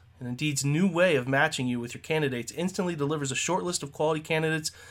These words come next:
whose resumes on Indeed match your job criteria that you can contact the moment you're spon-, that you sponsor a job, making Indeed the only job site that can move as fast as you do. Right now, Indeed's offering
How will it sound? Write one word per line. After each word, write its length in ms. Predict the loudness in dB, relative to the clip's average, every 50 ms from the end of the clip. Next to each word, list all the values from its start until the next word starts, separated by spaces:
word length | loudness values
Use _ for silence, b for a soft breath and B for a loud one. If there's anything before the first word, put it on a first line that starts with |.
| B B B
whose 160 | -2 -2 0
resumes 500 | 4 6 6 6 6 4 2 2 4 4
on 120 | 2 2
Indeed 320 | 2 0 -2 -2 -2 -2 0
match 240 | 0 0 0 0 -2
your 100 | -6 -4
job 260 | -2 0 0 0 -2
criteria 600 | -4 -6 -6 -6 -6 -6 -4 -2 -2 -2 -2 -2 B B B B B B B -12
that 120 | -8 -8
you 80 | -8 -8
can 120 | -8 -10
contact 520 | -6 0 4 4 4 4 4 2 0 0 0
the 60 | -2
moment 280 | -2 -2 -2 -4 -4
you're 100 | -6 -6
spon-, 400 | -6 -4 -2 0 -2 0 -2 -4
that 160 | -4 -4 -4 0
you 180 | 2 4 4
sponsor 420 | 4 2 2 2 2 2 0 -2 -6
a 60 | -2
job, 340 | 2 2 4 4 2 0 B B B B B B B
making 280 | -4 -4 -2 0 0 -2
Indeed 320 | -2 0 -2 -2 -2 -4
the 80 | -4 -2
only 280 | 0 2 2 2 0
job 300 | 0 2 2 4 4 2
site 220 | 2 0 -2 -2 -2
that 100 | -6 -6
can 100 | -6 -4
move 220 | -4 -4 -4 -4
as 120 | -6 -8
fast 380 | -6 -4 -2 -2 -2 -2 -4 -6
as 160 | -8 -8 -8
you 160 | -6 -6 -6
do. 280 | -6 -8 -10 -10 -12 -14 b b b b b b b b b b b
Right 180 | 2 2 4 6
now, 200 | 6 6 6 6
Indeed's 280 | 4 2 0 0 2
offering 480 | 4 4 4 2 2 -2 -4 -4 -4 -6